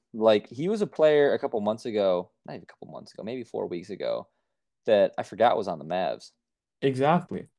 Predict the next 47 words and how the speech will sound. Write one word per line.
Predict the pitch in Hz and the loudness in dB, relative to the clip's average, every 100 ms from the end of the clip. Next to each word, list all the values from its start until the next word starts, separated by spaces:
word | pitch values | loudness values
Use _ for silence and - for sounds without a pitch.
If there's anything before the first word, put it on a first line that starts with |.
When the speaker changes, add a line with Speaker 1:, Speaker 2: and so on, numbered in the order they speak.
| _ _ | _ _
Speaker 2:
No, | 170 196 | 6 8
I | |
Speaker 1:
But | 196 | 8
Speaker 2:
forgot | 214 202 202 | 6 6 6
he | |
was | 175 | 4
Speaker 1:
hey. | 175 - | 2 -2
Speaker 2:
on | |
the | 156 | -8
Mavs | 139 147 151 - | -12 -12 -12 -14
until | 131 123 - 139 143 143 - _ _ _ _ _ _ _ | -16 -14 -4 0 0 -2 -8 _ _ _ _ _ _ _
he | 123 127 | -4 -2
was | 127 | -2
just, | 127 123 | -2 0
like, | 131 120 | 0 0
in | 131 127 | -2 -2
the | 120 | 0
game | 123 123 110 | 0 0 -2
a | |
couple | 117 110 | -4 -4
days | 104 110 107 | -4 -4 -4
ago. | - 67 - _ _ _ _ _ _ _ | -8 -12 -12 _ _ _ _ _ _ _
Speaker 1:
Yeah, | 127 139 110 | -2 -2 -2
no, | 113 123 98 85 | 0 0 0 -6
he | 101 120 | -14 -10
didn't | 135 131 120 | -4 -4 -4
play | 120 110 | -2 2
at | |
all | 98 104 | 2 2
in | |
the | 113 | 0
Utah | 101 87 90 | -8 -6 -6
series. | 85 - 80 73 78 - _ _ _ - | -6 -10 -12 -12 -14 -18 _ _ _ -8
Two | 131 | -6
minutes, | 135 135 135 - | -4 -4 -6 -10
four | - 113 | -6 -4
minutes, | 110 107 104 - | -2 -4 -6 -10
twelve | - 101 101 | -2 0 0
minutes, | 101 95 92 - | -2 -8 -8 -8
eight | - 95 | -8 -6
minutes, | 92 90 85 - | -6 -8 -8 -12
thirteen | - - - 78 | -12 -12 -14 -20
tonight. | - 64 - _ _ _ _ _ _ _ _ _ _ _ _ _ _ _ _ _ _ _ _ | -14 -14 -14 _ _ _ _ _ _ _ _ _ _ _ _ _ _ _ _ _ _ _ _
Speaker 2:
Yeah, | 135 131 101 | -2 0 2
where | 120 | 2
did | 131 131 | 2 2
that | 120 110 | 0 0